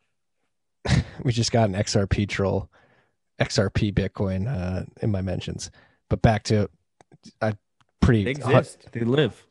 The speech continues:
Speaker 1: hundred percent positive Dave's not listening to this. Anybody from Barstool,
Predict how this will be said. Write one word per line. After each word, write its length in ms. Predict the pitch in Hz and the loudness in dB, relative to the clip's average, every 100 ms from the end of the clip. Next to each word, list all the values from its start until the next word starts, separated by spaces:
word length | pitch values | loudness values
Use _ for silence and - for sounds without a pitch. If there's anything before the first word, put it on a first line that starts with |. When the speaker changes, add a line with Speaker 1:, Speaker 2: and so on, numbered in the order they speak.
| _ _ | _ _
Speaker 1:
hundred 280 | - 123 127 | 0 2 2
percent 300 | 117 117 98 | 2 2 4
positive 380 | 110 101 92 - | 2 2 -2 -2
Dave's 240 | 101 98 | -2 -2
not 140 | 92 | -4
listening 220 | 87 - 92 | -4 -4 -4
to 20 | |
this. 120 | 95 | 0
Anybody 580 | 127 113 113 - 120 113 | 0 2 0 2 2 4
from 180 | - 104 | 2 -2
Barstool, 600 | 101 101 - 104 98 107 | 0 0 0 0 0 -2